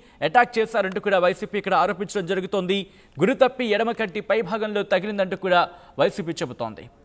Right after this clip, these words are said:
లేకపోతే ప్రాణాలకి ముప్పు ఏర్పడేది అనేది వైసీపీ వాదన. ఇక్కడ మీరు చూస్తున్నారు విజువల్స్, నిన్న దాడి ఘటనకు సంబంధించి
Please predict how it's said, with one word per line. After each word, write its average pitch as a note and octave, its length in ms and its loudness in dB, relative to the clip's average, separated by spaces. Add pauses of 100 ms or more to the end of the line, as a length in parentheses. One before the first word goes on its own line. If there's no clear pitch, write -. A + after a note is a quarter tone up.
(120)
లేకపోతే F3+ 640 -2 (300)
ప్రాణాలకి A#3 440 6
ముప్పు F#3 300 -4
ఏర్పడేది G#3 720 0
అనేది F3+ 420 -2 (240)
వైసీపీ E3 460 -4
వాదన. A2+ 380 -10 (280)
ఇక్కడ E3+ 160 -4
మీరు F#3+ 260 0
చూస్తున్నారు A3 420 4 (260)
విజువల్స్, G#3+ 420 2
నిన్న G#3 140 -2
దాడి G3+ 280 4
ఘటనకు G#3+ 440 -2
సంబంధించి G3+ 680 -4